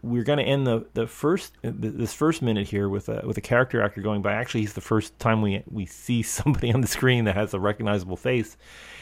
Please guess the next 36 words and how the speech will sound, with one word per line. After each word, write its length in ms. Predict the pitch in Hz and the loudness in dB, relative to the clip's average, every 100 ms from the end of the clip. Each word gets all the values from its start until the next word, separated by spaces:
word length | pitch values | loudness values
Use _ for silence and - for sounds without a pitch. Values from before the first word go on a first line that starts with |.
| - - | -18 -4
and 260 | 110 110 107 | 0 2 4
that's 220 | 113 - | 2 0
the 60 | - | 0
character 360 | 123 113 120 | 2 2 0
Goose, 380 | 101 110 104 107 | -2 2 2 0
played 300 | - 110 107 | 2 2 6
by, 180 | 104 101 | 6 6
uh, 140 | 95 | 4
Don 320 | 90 110 107 | 4 4 4
Pugsley. 480 | 101 - 117 101 101 | 2 0 0 0 -6
He 160 | 98 120 | -2 0
doesn't 240 | 120 113 | 2 0
get, 400 | 101 107 101 - | 2 2 2 0
uh, 180 | 95 92 | 0 0
front 320 | - 110 90 | 0 -2 0
billing 300 | 101 98 98 | 0 0 0
on 100 | 92 | 0
any 160 | 92 92 | -2 -2
of 80 | 90 | -4
these 180 | 87 | -6
things. 280 | - 95 90 | -4 -4 -4
He'll 80 | 95 | -6
be 200 | 95 92 | -4 -4
in 100 | 92 | -4
the, 160 | 90 90 | -4 -2
in 160 | 113 104 | 0 2
the 60 | |
back 240 | 95 87 - | 2 -2 -2
credits, 420 | 98 87 - 95 | -4 -4 -6 -10
uh, 200 | 87 90 180 | -8 -10 -8
about 220 | 95 92 | -4 -2
a 20 | |
hundred 260 | - 98 92 | 0 0 2
minutes 280 | 95 98 - | 0 -2 -4
from 160 | 95 | -6
now. 160 | 87 | -6